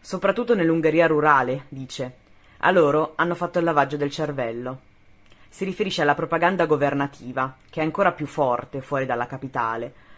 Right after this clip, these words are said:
dove avere accesso a un'informazione indipendente è difficilissimo. "Comunque, se Orban vince di nuovo e ci fa allontanare ancora di più dall'Unione Europea, io il giorno dopo lascio l'Ungheria e so che non sarò l'unico",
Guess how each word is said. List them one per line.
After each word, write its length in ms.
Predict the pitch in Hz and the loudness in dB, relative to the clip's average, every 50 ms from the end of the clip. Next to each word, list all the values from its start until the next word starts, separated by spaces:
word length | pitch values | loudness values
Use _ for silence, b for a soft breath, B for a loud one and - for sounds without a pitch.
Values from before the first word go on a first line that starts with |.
| b b b b _ | b b b b _
dove 220 | - 156 151 156 | -2 0 2 4
avere 180 | 156 170 185 175 | 4 4 4 2
accesso 360 | 170 - - 185 - - - | 2 0 -2 -4 -4 0 2
a 60 | 147 | 2
un'informazione 680 | 139 135 135 139 135 - 143 139 143 - - 180 156 143 | 2 2 0 -2 -4 -4 -4 -4 -4 -4 -4 -2 -2 -2
indipendente 840 | 139 139 147 139 151 147 147 143 156 170 180 175 - 131 131 - - - - _ | -2 -2 -2 0 0 0 0 0 0 0 -2 -2 -2 -2 -4 -4 -8 -18 -10 _
è 80 | - | -6
difficilissimo. 960 | 143 143 143 - - 143 - - 139 127 110 - - - - 131 123 123 131 127 _ _ _ _ - _ - - - - - - | -6 -6 -6 -8 -10 -10 -10 -10 -10 -10 -12 -14 -16 -14 -12 -10 -10 -10 -12 -14 _ _ _ _ -20 _ -20 -20 -20 -20 -16 -4
"Comunque, 480 | - 233 226 226 214 185 170 - 170 160 | -2 0 2 2 2 0 2 2 0 0
se 160 | - 175 170 | 2 4 4
Orban 280 | 196 196 185 165 156 | 4 4 4 2 2
vince 300 | 156 165 185 180 - 175 | 2 0 -4 -4 -4 -4
di 100 | 151 156 | -4 -2
nuovo 380 | 156 156 151 147 143 135 131 135 | 0 0 2 2 2 0 0 -2
e 60 | 139 | -4
ci 140 | 139 - 147 | -4 -6 -6
fa 120 | 143 170 | -4 -2
allontanare 480 | 165 160 156 156 151 151 151 160 165 160 | 0 0 0 0 -2 0 2 2 2 2
ancora 280 | 151 143 - 175 165 165 | 0 -2 -2 -2 -2 -2
di 120 | 151 147 | -2 -4
più 140 | 143 160 151 | -6 -4 -4
dall'Unione 380 | 147 139 135 139 147 156 156 | -2 -2 -2 -2 -2 -2 0
Europea, 520 | 147 135 135 131 - 160 160 175 170 165 - - | 0 -2 -2 -2 -2 0 2 2 2 0 -2 -2
io 160 | 175 175 156 | 0 2 2
il 80 | 151 | 2
giorno 260 | 143 170 170 165 156 147 | 2 0 0 0 0 0
dopo 240 | 160 160 160 151 | -2 -2 0 0
lascio 320 | 147 151 160 - - - 156 | 2 2 2 0 -2 -4 -4
l'Ungheria 600 | 147 143 147 147 160 143 131 123 127 123 - - | -4 -2 0 0 0 0 0 -2 -4 -4 -4 -4
e 80 | - | -6
so 140 | 160 - 156 | -6 -6 -6
che 120 | 135 - 143 | -4 -4 -4
non 120 | 139 139 | -4 -4
sarò 300 | 139 - 156 139 143 147 | -4 -2 -2 0 2 2
l'unico", 560 | 147 139 131 127 123 120 - - 123 131 b | 0 0 -4 -6 -8 -8 -8 -8 -10 -10 b